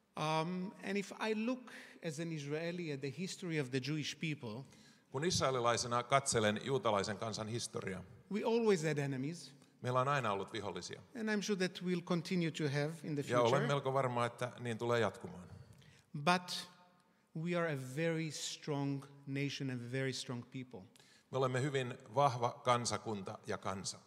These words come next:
Speaker 1: People with the history of five thousand years.
Speaker 2: Viidentuhannen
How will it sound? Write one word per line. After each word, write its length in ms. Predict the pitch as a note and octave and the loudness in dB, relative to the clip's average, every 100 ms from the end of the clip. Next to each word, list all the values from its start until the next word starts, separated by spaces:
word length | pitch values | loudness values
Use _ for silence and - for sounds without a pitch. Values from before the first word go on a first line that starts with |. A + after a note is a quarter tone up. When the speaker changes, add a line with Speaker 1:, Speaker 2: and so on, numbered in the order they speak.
| _ - _ _ _ - | _ -20 _ _ _ -8
Speaker 1:
People 280 | G3 G3 G3+ D#3+ | -6 -4 -4 -2
with 160 | D3 | -4
the 100 | C#3 D3 | -2 -2
history 400 | F3 - E3 D3 | -4 -4 -2 -2
of 80 | - | -4
five 260 | F#3+ G3 | -6 -6
thousand 460 | E3+ F3+ D#3+ D3 C3+ | -6 -8 -6 -6 -6
years. 440 | C3+ B2+ A#2 - _ _ - _ _ _ _ _ _ C3+ | -6 -6 -10 -16 _ _ -20 _ _ _ _ _ _ 0
Speaker 2:
Viidentuhannen 760 | D#3 C#3+ B2+ B2 A#2 A2+ A2 | 2 2 2 2 2 2 0